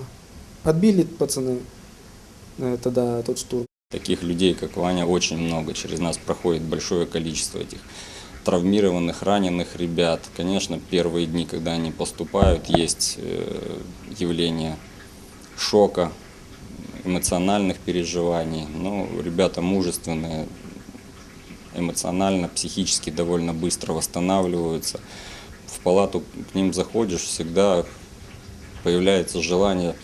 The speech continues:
Speaker 2: совершить что-, что-то великое, потому что своей жизнерадостностью они, э, вселяют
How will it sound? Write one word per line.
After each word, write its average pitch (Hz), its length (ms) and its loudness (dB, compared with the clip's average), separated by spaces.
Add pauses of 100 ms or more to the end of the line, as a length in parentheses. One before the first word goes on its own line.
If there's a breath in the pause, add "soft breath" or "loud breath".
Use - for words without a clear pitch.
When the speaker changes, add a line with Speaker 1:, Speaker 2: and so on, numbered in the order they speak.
(280 loud breath)
Speaker 2:
совершить 117 500 6
что-, 110 280 6
что-то 110 380 4
великое, 104 540 6
потому 90 380 -2
что 90 140 -2
своей 90 480 4
жизнерадостностью 90 1000 2
они, 85 400 0
э, 82 680 -4
вселяют 87 580 2